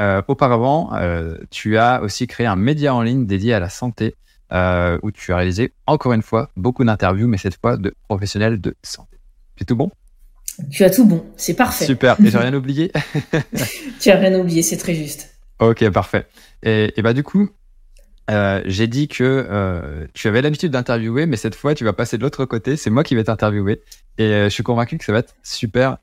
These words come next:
Speaker 1: intéressant. Donc, euh, si c'est bon pour toi, on attaque.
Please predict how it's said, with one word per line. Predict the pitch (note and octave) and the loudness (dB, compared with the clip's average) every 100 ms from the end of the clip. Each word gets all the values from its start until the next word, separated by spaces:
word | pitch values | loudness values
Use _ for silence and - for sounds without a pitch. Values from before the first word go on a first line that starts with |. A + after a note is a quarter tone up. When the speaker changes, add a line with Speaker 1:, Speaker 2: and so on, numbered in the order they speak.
| - | -6
Speaker 1:
intéressant. | G#2+ G#2 G2+ - - - - - - | -4 -4 -4 -6 -14 -20 -20 -20 -10
Donc, | G#2+ G#2+ G#2 | -2 -2 0
euh, | A2 G2+ G2+ G2+ | 0 2 2 0
si | F#2+ D3 | -2 -2
c'est | D#3 | 0
bon | C#3 | 0
pour | - - | -2 -4
toi, | A#2 A2+ B2 - | 2 2 2 -4
on | A2 A2 | 0 2
attaque. | G#2+ G#2+ - - | 4 2 0 -4